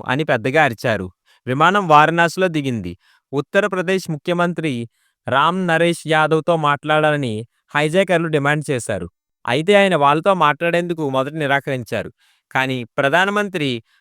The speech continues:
మొరార్జీ దేశాయ్ సూచనలతో వారణాసి బయలుదేరారు. తమకు నాలుగు డిమాండ్లు ఉన్నాయని హైజాకర్లు అధికారులకు తెలిపారు.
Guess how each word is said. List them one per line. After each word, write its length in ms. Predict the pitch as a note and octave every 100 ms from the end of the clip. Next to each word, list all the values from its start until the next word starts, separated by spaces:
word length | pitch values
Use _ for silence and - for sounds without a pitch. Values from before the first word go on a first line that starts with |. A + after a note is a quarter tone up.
| _
మొరార్జీ 440 | B2+ D3 F3 E3 G#3+
దేశాయ్ 420 | F#3 F3+ F#3+ F#3
సూచనలతో 540 | F3 D#3 D#3+ D#3 D#3 C3+ A#2
వారణాసి 520 | B2 B2+ D3 E3 E3+ D#3
బయలుదేరారు. 600 | C3 B2+ B2+ A2+ F#2+ E2 _ _
తమకు 260 | D#3 F3 F3+
నాలుగు 300 | D3+ D#3+ E3+
డిమాండ్లు 400 | D3+ D#3 F#3 F#3+
ఉన్నాయని 500 | F3 D#3+ D#3 D3+ C#3 B2+
హైజాకర్లు 640 | C3 C3+ D3 D#3+ E3 D3+
అధికారులకు 500 | C3 B2+ D3+ D3 D3
తెలిపారు. 440 | C#3+ A#2+ A2 F#2+